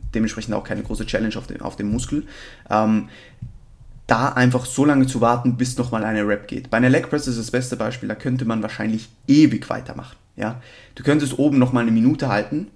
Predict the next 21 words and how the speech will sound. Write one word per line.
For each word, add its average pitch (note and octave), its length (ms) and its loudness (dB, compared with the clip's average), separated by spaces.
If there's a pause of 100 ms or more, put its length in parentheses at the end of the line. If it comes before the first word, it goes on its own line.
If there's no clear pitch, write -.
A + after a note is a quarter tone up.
(120)
weil A2+ 180 2
da A2+ 200 0
eh C#3+ 120 2
keine A2+ 240 -4
Challenge - 280 -6
besteht, B2 300 -4
außer - 220 -4
vielleicht A2 260 -4
für A2+ 220 -2 (320)
den A#2+ 80 6
unteren C3 260 4
Rücken A#2+ 300 2
irgendwann G#2+ 340 0
oder, A2 140 -2
<laughs> - 460 -6
äh, A2+ 220 2
das G#2+ 140 -6
kardiovaskuläre A2 680 0
System G#2+ 380 -4
so A2 120 -2
einfach. A2+ 360 -4